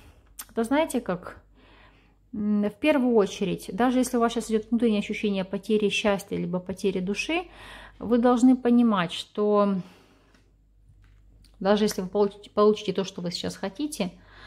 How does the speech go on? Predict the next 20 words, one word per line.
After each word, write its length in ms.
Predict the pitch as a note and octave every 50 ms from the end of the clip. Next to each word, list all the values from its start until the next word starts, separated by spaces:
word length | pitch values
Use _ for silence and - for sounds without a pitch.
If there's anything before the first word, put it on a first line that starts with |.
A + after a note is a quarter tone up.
| - - - - - - - -
а, 200 | - - G3 G3 G3
не 100 | G3 F3+
факт, 240 | - A#3 A#3+ A#3+
что 100 | - -
вы 60 | G3 G3+
от 60 | G3+
этого 200 | G#3 G#3 G3+ F#3+
получите 480 | F#3 - F#3 G3+ G#3 - - - G#3
радость. 440 | F#3 E3+ D#3+ F3 F3+ - - - - - - -
<laughs> 80 | F3+ -
Поэтому 580 | G#3+ G#3+ G#3 G3 F#3+ - F3 F3 E3+ E3+ F3+
в 160 | - _ _
плане 280 | - G3+ G3+ G#3 G3+ G3
рекомендаций 720 | G3 F#3+ - G3 G3 G3 G3 F#3+ A3 C#4 D4+ D4+ - -
аркан 380 | - - F#3+ F#3 - A3 A#3+ C4
всегда 340 | B3+ - A3+ G#3 F#3+ G3+ G3
говорит 320 | G3 G#3 G3+ G#3 G3 G3+
о 40 | G#3
том, 280 | G3+ - F3+ F3 E3 -
что 300 | - - - - -